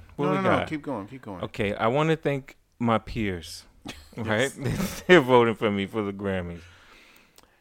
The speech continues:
Speaker 1: And what I wanna say is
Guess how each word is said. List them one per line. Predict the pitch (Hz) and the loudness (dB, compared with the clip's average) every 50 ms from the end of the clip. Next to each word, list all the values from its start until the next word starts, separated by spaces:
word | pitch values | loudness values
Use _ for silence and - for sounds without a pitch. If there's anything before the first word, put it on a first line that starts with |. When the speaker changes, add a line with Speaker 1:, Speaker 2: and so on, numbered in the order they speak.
| _ _ _ _ _ _ _ _ _ _ _ _ _ _ _ _ _ _ | _ _ _ _ _ _ _ _ _ _ _ _ _ _ _ _ _ _
Speaker 1:
And | 127 127 123 123 120 117 117 117 | -4 -2 -2 -2 -2 -2 -2 0
what | 117 113 113 | 0 0 0
I | 113 | 0
wanna | 110 110 117 117 123 135 147 156 151 | -2 -2 -2 -2 -2 0 -2 -2 -4
say | - - - 123 113 110 110 117 127 139 151 151 - _ _ _ _ _ _ _ _ _ _ _ _ | -4 -6 -4 -2 -2 0 0 -2 -4 -6 -8 -10 -14 _ _ _ _ _ _ _ _ _ _ _ _
is | 123 110 104 98 95 92 90 90 90 90 90 - - - | -6 -4 -2 -2 -2 -2 -4 -6 -10 -12 -14 -18 -20 -20